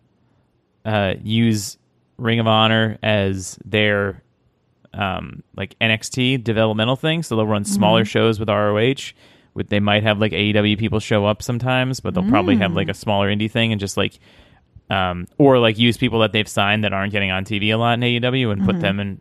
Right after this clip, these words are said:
Speaker 1: in Ring of Honor and build it around them and then bring 'em up to A E W, which I think would be a great use of it.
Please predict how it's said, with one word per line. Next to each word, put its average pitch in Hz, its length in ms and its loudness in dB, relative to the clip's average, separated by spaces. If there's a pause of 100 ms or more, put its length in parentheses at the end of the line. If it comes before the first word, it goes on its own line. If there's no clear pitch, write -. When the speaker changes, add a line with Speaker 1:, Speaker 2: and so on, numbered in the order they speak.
Speaker 1:
in 101 100 -6
Ring 104 160 -2
of 104 100 -6
Honor 117 280 -2
and 107 140 -2
build 98 200 0
it 92 80 -4 (540)
around 110 300 2
them 151 220 2
and 113 120 0
then 101 440 0
bring 98 380 -8
'em 95 100 -4
up 98 120 -4
to 101 80 -4
A 98 40 -2 (100)
E 95 40 -4
W, 101 260 0
which 107 140 0
I 104 80 2
think 104 140 -2
would 104 100 -2
be 107 120 2
a 107 40 2
great 120 520 -2 (640)
use 139 240 0
of 107 80 -2
it. 90 160 -2